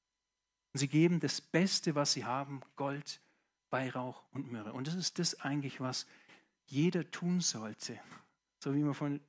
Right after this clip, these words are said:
Giuseppe gehört haben, der befreit worden ist von seiner Schuld und Sünde, befreit worden ist von dem Machtbereich Satans, dass wir ihn anbeten,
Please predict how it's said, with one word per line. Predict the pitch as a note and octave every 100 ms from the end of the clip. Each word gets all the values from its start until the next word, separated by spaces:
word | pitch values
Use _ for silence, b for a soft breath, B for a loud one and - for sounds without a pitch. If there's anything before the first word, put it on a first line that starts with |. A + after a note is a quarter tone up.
| -
Giuseppe | - C3 F3 F3+ D#3
gehört | - D#3 E3+ A2+
haben, | A2 - b b _ _ _ _ _ _ _ _ _ _ C3+
der | C3
befreit | C3+ - - A2+ B2 F3+ G3 - - -
worden | B2+ C#3 D3 C3 C3 -
ist | C3+ - -
von | - C3+
seiner | A#2+ A2 A2
Schuld | - C#3+ C#3+
und | B2
Sünde, | - B2+ A#2
befreit | A2+ - - B2+ D#3+ F#3+
worden | D3 D3 D3
ist | C#3+ -
von | C#3+
dem | C3 B2+
Machtbereich | B2 B2 C3 - - - C#3 C3 B2+ -
Satans, | - C#3 E3 - - G#2 - - - _ _ _ _ _ _ _ _ -
dass | C3 -
wir | B2
ihn | - D3
anbeten, | - B2 G#2 G2+ _